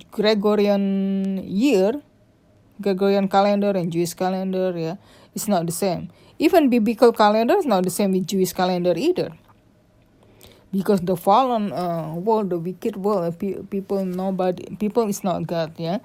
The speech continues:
So they made mistake also in the calendar. All right? So in fact, uh, uh, like I told you already, God's New Year calendar started in the springtime,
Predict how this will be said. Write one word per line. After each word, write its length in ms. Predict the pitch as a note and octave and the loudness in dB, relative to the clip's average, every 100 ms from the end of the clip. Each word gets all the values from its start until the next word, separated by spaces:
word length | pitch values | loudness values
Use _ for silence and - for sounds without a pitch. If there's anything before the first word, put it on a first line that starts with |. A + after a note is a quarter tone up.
| - - - | -10 -20 -18
So 200 | - - | -4 0
they 180 | F#3 G3 | 2 0
made 240 | G#3 F3+ D3+ | 0 -2 -2
mistake 500 | E3+ - - F#3 - | -2 -2 -2 -2 2
also 320 | G4+ - G3 | 2 4 0
in 80 | F3 | 0
the 80 | |
calendar. 600 | E3 E3+ D#3+ D#3 D#3 C#3+ B2+ - _ _ _ _ _ - | -4 -6 -4 -6 -8 -10 -14 -20 _ _ _ _ _ -8
All 80 | F#3+ | 2
right? 220 | G#3+ D#4 - - - - - - | 6 6 2 -20 -20 -20 -20 -14
So 360 | - A3+ A3 | 2 6 8
in 200 | F3 G#3+ | 6 0
fact, 340 | - G4 C#4+ G#3+ | 2 6 6 8
uh, 460 | G3+ F3 F#3+ F3 - | 6 6 4 2 0
uh, 80 | |
like 180 | G3 F#3+ | 0 2
I 100 | G3 | 0
told 240 | F#3 G3+ G3 | 2 0 4
you 60 | |
already, 340 | F3+ F3 D#3+ D3 | 2 2 -2 -6
God's 440 | E3 B3 D4 - | 4 4 4 0
New 120 | A#3 | 0
Year 160 | A#3 A3+ | 2 2
calendar 640 | - A3 A3 G#3+ A3 B3 - | 4 2 2 2 2 0 -4
started 580 | - - F#3+ F#3+ G#3 G3 | -10 2 4 6 2 -2
in 160 | E3+ | -2
the 80 | D#3 | -4
springtime, 880 | - - E3+ E3 E3 D#3+ D#3+ F3+ | -6 -6 -6 -6 -4 -4 -2 -4